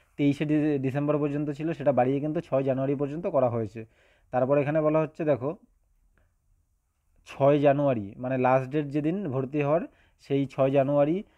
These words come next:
আহ, দু হাজার তেইশ পর্যন্ত য-, ভর্তি হওয়া যত ক্যান্ডিডেট আছে তাদের কোনো রকম ভর্তি সংক্রান্ত সংশোধন, কারেন্ট এবং পেমেন্ট থাকলে তা কেবলমাত্র অনলাইন মাধ্যমে সাত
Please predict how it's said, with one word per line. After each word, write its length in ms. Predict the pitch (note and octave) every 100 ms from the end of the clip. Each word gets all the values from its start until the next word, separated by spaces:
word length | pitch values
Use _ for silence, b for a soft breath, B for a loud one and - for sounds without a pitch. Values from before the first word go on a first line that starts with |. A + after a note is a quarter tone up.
| _ -
আহ, 380 | C3 B2+ B2 C#3 - _ C#3+
দু 100 | C3
হাজার 200 | C#3+ D3
তেইশ 320 | D3 D3 -
পর্যন্ত 360 | D3+ C#3+ D3+ E3
য-, 220 | C#3 C#3+
ভর্তি 340 | A2 B2 B2+
হওয়া 140 | D3+ C#3+
যত 140 | C#3
ক্যান্ডিডেট 520 | D3 C3+ C#3 C#3+ D3+
আছে 200 | G3+ F3
তাদের 340 | D#3+ C3 C#3 D3+ b b -
কোনো 200 | C#3+ C#3+
রকম 200 | D#3 D3
ভর্তি 300 | B2 B2+ D3
সংক্রান্ত 500 | D3+ D3 D3+ D3 D#3+
সংশোধন, 640 | - C#3 C3+ D3+ B2 G2+ - _ _
কারেন্ট 400 | C3 C3 D3 D3+
এবং 400 | F3+ D3 C#3 D#3+ -
পেমেন্ট 440 | D3 C#3 D3+ C#3+
থাকলে 300 | D3 C3+ D#3
তা 140 | D#3+ C3+
কেবলমাত্র 560 | C3+ C#3 D3 C3+ D#3+
অনলাইন 400 | E3 B2+ C3 C#3+
মাধ্যমে 480 | D3 C3 B2+ C#3+ F3+ b b b b
সাত 420 | - C3 C3+ -